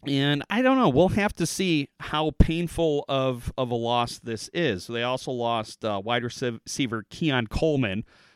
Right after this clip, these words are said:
the leading receiver who a lot of people thought that Michigan State was gonna build their, their offense around this year. He's gone. That might actually turn out to be a more devastating loss to the Spartans.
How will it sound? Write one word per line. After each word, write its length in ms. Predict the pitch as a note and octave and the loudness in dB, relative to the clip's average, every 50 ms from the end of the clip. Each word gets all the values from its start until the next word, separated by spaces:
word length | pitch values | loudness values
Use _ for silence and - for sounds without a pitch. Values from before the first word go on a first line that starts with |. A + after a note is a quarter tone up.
| _ _ - | _ _ -4
the 300 | B2+ B2+ A#2+ A2+ A2+ A2+ | -2 0 0 0 0 -2
leading 380 | A2 A#2 C3+ D3 C#3+ C#3 C3 | -4 -4 -4 -2 -2 -2 -2
receiver 500 | B2 A#2+ - - C3 B2 A#2 A2 A#2 A#2+ | -4 -6 -6 -4 -4 -4 -2 -2 -4 -4
who 140 | A#2 - B2 | -4 -4 -4
a 20 | |
lot 220 | A2+ A2+ A#2 B2 B2 | -2 0 0 0 0
of 100 | A#2+ - - | -2 -4 -2
people 300 | C#3+ C3 - - B2 A2+ | -2 -2 -2 -4 -4 -6
thought 500 | - - - A#2+ A2+ A2+ A2 - - - _ _ _ _ _ _ _ _ _ - | -4 -4 -2 -2 0 -2 -2 -4 -8 -14 _ _ _ _ _ _ _ _ _ -6
that 240 | - A2 G#2+ G2+ | -4 -2 -2 -2
Michigan 320 | G2+ C3 B2+ - B2+ B2+ A2 | -4 -6 -6 -6 -6 -8 -8
State 220 | - - B2 A#2+ | -6 -4 -4 -2
was 160 | G#2+ A#2 G#2 | -4 -4 -6
gonna 160 | G#2 A#2 G#2+ G2+ | -6 -6 -4 -2
build 260 | F#2+ A#2 A#2 A2+ G#2 | -2 -2 -2 -2 -4
their, 260 | G#2+ G2+ F#2+ F#2+ - - | -4 -6 -6 -6 -8 -10
their 180 | G#2 G#2+ G#2+ | -8 -4 -2
offense 420 | A2 A#2+ E3+ G3+ - - D#3+ C3 - | 0 0 0 -2 -2 -4 -4 -4 -4
around 300 | B2 G#2+ G2 F#2 F#2 F#2 | -4 -4 -4 -4 -6 -6
this 220 | F#2 F2 - - | -8 -8 -10 -10
year. 240 | F2+ E2 D#2+ E2 - _ - _ _ - | -10 -8 -8 -10 -12 _ -20 _ _ -4
He's 260 | - G3+ B3 B3 - | -2 -2 0 0 0
gone. 300 | - A#2 G2 E2+ E2 E2+ | 0 0 0 0 -2 0
That 160 | G#2+ D3+ A#3+ | 0 0 0
might 200 | C4 A#3 G#3 E3 | 0 -2 -2 0
actually 320 | C#3 C3 B2 - - B2+ A2 | 0 -2 -2 -2 -4 -4 -2
turn 260 | - - C#3 B2+ A#2 | -2 -2 -2 0 0
out 160 | A2+ A2 G#2+ | 0 -2 -2
to 80 | - - | -2 -4
be 280 | A#2 A2+ A2 G#2+ A2 - | -4 -2 -2 -2 -2 -2
a 100 | - G2+ | -4 -4
more 480 | G#2 G2+ G2 G2+ G#2+ G#2 G2+ F#2+ F#2 F#2 - _ _ _ _ _ _ _ _ _ _ _ _ _ _ _ _ - | -4 -4 -4 -4 -2 -2 -2 -4 -6 -8 -14 _ _ _ _ _ _ _ _ _ _ _ _ _ _ _ _ -8
devastating 720 | C3 B2 D#3 C#3+ B2+ B2+ - - - B2 A2 G#2 G2+ G2+ | -2 2 2 2 2 0 -2 0 0 2 2 2 0 0
loss 340 | A2 C3 C#3 B2 A2 - - | 0 2 2 2 0 -2 -6
to 100 | - G2 | -10 -20
the 80 | F2 | -18
Spartans. 560 | - - - E3+ G3 G3 - G2+ E2+ - - | -2 2 4 4 4 4 2 -6 -12 -14 -16